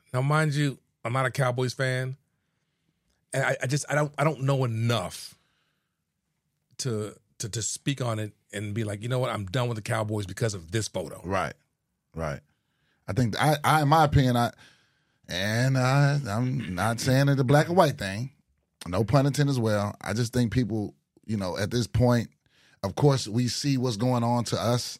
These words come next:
Speaker 2: on T V. Like, it's, it's no, it's no hidden, it's not hidden what's going on with us. They're doing blatant in plis-, hindsight. I believe that we're reaching for something.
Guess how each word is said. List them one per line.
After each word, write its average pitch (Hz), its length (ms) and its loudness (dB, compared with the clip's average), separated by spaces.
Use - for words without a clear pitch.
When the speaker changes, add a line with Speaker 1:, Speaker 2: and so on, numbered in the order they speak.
Speaker 2:
on 101 160 -6
T 120 180 -2
V. 123 260 -2
Like, 87 240 -6
it's, 98 120 -4
it's 90 200 -8
no, 113 360 0
it's 95 140 -6
no 117 360 -2
hidden, 113 520 2
it's 92 120 -6
not 123 200 2
hidden 98 400 -6
what's 87 160 -8
going 117 220 0
on 120 140 2
with 110 100 -2
us. 110 140 0
They're 95 140 -8
doing 101 280 -2
blatant 95 300 -4
in 85 120 -6
plis-, 92 380 -6
hindsight. 90 600 -2
I 95 40 2
believe 110 560 2
that 101 140 2
we're 113 220 2
reaching 120 360 0
for 131 120 -4
something. 147 400 -2